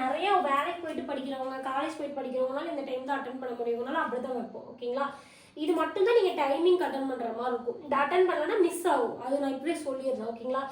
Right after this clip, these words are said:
வீக்லி ரிவ்யூ Zoom மீட்டிங்ல இருக்கும், அதை ரெக்கார்ட் பண்ண மாட்டோம். ஏன்னா, எல்லாருமே என்கிட்ட பர்சனலா நிறைய டவுட் கேட்பீங்க, பண்ணுவீங்க. So, அவங்க பிரைவசிக்காக ரெக்கார்ட் ஆகாது அந்த Zoom ரிவ்யூ மீட்டிங். So, அது மட்டும் நீங்க டைமுக்கு தான் அட்டெண்ட் பண்ற மாதிரி இருக்கும். அது in case பண்ண முடியலனாலும் அடுத்தடுத்த வாரமும் நம்ம ப-,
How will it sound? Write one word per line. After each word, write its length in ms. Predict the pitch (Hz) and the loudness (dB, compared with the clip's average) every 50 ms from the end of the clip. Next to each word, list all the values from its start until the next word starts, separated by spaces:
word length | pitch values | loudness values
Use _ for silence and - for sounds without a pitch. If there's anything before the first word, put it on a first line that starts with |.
| - - - - - - | -10 -14 -20 -20 -8 -2
வீக்லி 280 | 320 359 359 370 403 403 | 0 0 2 2 2 2
ரிவ்யூ 260 | 359 302 285 311 370 392 | 2 2 2 4 4 4
Zoom 240 | 320 330 339 349 339 | 4 4 2 2 4
மீட்டிங்ல 360 | 349 349 349 311 285 269 254 | 4 2 2 0 -2 -2 -2
இருக்கும், 200 | 254 254 269 370 | -2 0 2 2
அதை 140 | 359 294 269 | 2 2 2
ரெக்கார்ட் 300 | 262 - 339 339 339 330 | 0 -2 -2 -2 -2 -2
பண்ண 120 | 294 269 254 | -2 -4 -4
மாட்டோம். 280 | 254 247 240 233 240 | -4 -2 -2 -2 -2
ஏன்னா, 140 | 247 269 294 | -2 -2 -4
எல்லாருமே 380 | 277 262 262 254 262 285 302 294 | -2 -2 -2 -2 -2 -2 -4 -4
என்கிட்ட 240 | 269 277 277 - | -4 -4 -6 -4
பர்சனலா 400 | 269 262 269 262 285 285 285 285 | -4 -4 -4 -2 -2 -2 -2 -2
நிறைய 180 | 262 247 247 254 | -2 -2 -2 -2
டவுட் 340 | 254 262 240 247 262 - - | -2 0 0 -2 -2 -2 -2
கேட்பீங்க, 360 | 269 247 254 247 240 247 247 247 247 | -2 -2 -2 -2 -4 -6 -6 -6 -6
பண்ணுவீங்க. 420 | 254 247 240 247 254 247 247 285 294 | -4 -4 -2 -2 0 0 -2 -2 -2
So, 100 | - 254 | -2 -2
அவங்க 280 | 262 240 262 277 294 311 | 0 0 0 0 0 -2
பிரைவசிக்காக 720 | - 285 277 269 294 311 294 - 320 - 285 277 320 330 285 | -4 -4 -2 -2 -4 -4 -6 -8 -6 -4 -2 -2 -2 -2 -2
ரெக்கார்ட் 380 | 262 233 - - 302 302 285 - | -4 -4 -4 -4 -4 -2 -2 0
ஆகாது 380 | 247 247 240 240 233 233 226 | 0 0 0 0 0 0 -2
அந்த 200 | 226 226 233 226 | -4 -4 -6 -6
Zoom 240 | 220 233 277 285 277 240 233 | -6 -6 -6 -4 -4 -4 -4
ரிவ்யூ 300 | 233 247 247 233 277 302 294 | -6 -8 -8 -6 -4 -4 -4
மீட்டிங். 420 | 277 247 254 - 240 233 233 254 294 440 480 - - - - - - - - - - | -2 -2 -4 -4 -4 -6 -4 -2 -2 -2 -2 -2 -6 -14 -16 -18 -20 -20 -20 -8 0
So, 100 | - 359 | 2 4
அது 240 | 311 285 294 285 403 415 | 4 6 6 4 4 2
மட்டும் 280 | 427 392 - 453 480 | 2 2 2 4 4
நீங்க 140 | 427 359 302 | 6 4 4
டைமுக்கு 380 | - 294 285 294 311 320 311 311 | 2 0 0 2 2 0 0 2
தான் 120 | 320 302 | 0 0
அட்டெண்ட் 220 | 285 269 277 269 254 | 0 0 -2 -2 -2
பண்ற 160 | 240 233 233 233 | -2 -4 -4 -4
மாதிரி 160 | 233 233 233 | -2 -2 -2
இருக்கும். 220 | 233 220 233 220 | -2 -2 -4 -2
அது 300 | 233 240 240 247 240 240 | 0 2 2 2 2 0
in 80 | 247 269 | -2 -2
case 240 | 269 339 415 466 - | -2 0 -2 0 0
பண்ண 180 | - 320 294 330 359 | -2 -2 0 0 0
முடியலனாலும் 520 | 392 392 381 359 330 349 349 403 415 - | 2 2 2 2 2 4 4 6 6 6
அடுத்தடுத்த 380 | - 277 - 339 339 339 339 339 | 6 4 2 0 0 0 0 0
வாரமும் 380 | 330 320 320 339 339 370 370 359 | 0 0 0 2 2 4 4 4
நம்ம 140 | 311 302 - | 2 0 -2
ப-, 220 | 262 262 247 233 | -2 -4 -4 -4